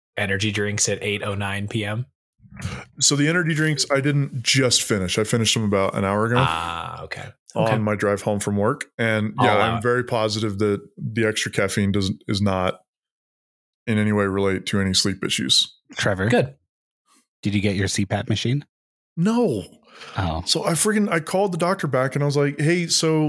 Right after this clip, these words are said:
Speaker 2: let's get the C pap. Let's get going on that." And they're like, "Okay, we'll have the,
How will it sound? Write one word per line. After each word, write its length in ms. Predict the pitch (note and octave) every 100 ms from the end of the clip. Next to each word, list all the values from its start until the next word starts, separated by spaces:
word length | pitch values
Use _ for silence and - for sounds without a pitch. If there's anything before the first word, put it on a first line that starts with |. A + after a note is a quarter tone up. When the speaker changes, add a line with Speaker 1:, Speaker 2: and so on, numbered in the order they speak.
| D3
Speaker 2:
let's 200 | D3+ -
get 180 | E3+ D#3+
the 240 | D#3+ D3+
C 220 | C#3 E3
pap. 380 | E3 A#2+ B2 - -
Let's 300 | C#3 - -
get 180 | C#3+
going 220 | C#3 C#3 C#3+
on 120 | C#3
that." 260 | D#3 C#3+
And 120 | - C3
they're 120 | C#3
like, 140 | C3+
"Okay, 260 | F3 E3+ E3
we'll 160 | E3
have 200 | D#3+ D#3
the, 320 | D3+ D#3 D3